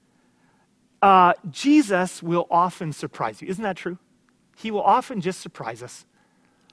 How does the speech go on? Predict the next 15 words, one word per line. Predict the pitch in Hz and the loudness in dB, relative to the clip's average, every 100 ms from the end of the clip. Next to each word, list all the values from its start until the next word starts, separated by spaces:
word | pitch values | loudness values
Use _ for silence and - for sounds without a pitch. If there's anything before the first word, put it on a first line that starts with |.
| _ _ | _ _
The | 190 | -6
things | - 269 285 185 | -2 -2 0 -4
we | 233 | -8
think | - 233 214 | -8 -8 -8
we | 196 | -8
should | 185 | -4
go | 175 175 | 0 2
off | 208 - | 0 -2
about, | - 147 147 170 _ _ _ _ _ _ _ | -6 -4 -4 -8 _ _ _ _ _ _ _
he's | 175 175 | -4 0
actually | 196 196 208 | 0 -2 -4
not | 202 | -4
going | 175 208 | -4 -4
off | 214 247 180 | -2 -4 -6
about. | 131 - | -12 -14